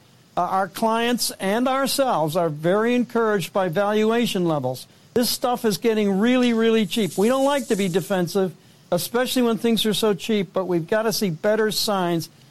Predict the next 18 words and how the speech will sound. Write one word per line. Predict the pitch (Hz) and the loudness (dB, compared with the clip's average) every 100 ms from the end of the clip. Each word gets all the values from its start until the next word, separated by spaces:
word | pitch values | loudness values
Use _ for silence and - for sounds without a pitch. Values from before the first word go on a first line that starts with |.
| - | -6
that | 190 180 | -4 0
the | 190 196 | 2 2
economic | 180 180 202 240 240 - | 2 -2 0 0 -2 -2
problems | - 180 165 165 165 156 | -2 0 2 0 0 -2
are | |
gonna | 165 165 170 - | -2 -4 -4 -4
end | 196 196 190 - - - | -2 0 -2 -6 -14 -6
and | 185 | -2
a | |
recovery, | 180 180 - 190 180 175 175 - - | -2 -2 -2 -2 0 0 0 -4 -2
uh, | 175 | -2
begin, | 151 - 240 180 156 196 214 220 | -2 -10 -4 -2 2 2 2 0
and | 190 170 180 | -4 -4 -2
we | 185 190 | 0 2
don't | 185 202 202 | 0 0 -4
see | - 202 | -4 -2
that | 190 185 180 | -2 -4 -4
yet. | 160 131 - | -6 -6 -4